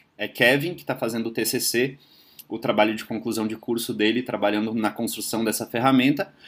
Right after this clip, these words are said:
E desde junho a gente tem Evelyn e Jonatas, que também tão trabalhando nessa ferramenta,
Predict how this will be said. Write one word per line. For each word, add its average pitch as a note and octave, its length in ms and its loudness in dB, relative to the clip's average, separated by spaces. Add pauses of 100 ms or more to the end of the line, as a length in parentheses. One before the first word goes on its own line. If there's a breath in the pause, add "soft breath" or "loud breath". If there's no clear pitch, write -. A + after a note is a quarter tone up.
(440 loud breath)
E C#3 340 8 (320)
desde C#3+ 1200 10
junho C#3 420 8
a D#3+ 80 6
gente C#3 320 4
tem C#3 380 8 (180)
Evelyn C3 560 10
e B2 60 12
Jonatas, C#3+ 480 4
que - 100 -4
também C#3 400 4
tão C#3 160 2
trabalhando B2+ 480 6
nessa B2 260 0
ferramenta, A#2+ 560 0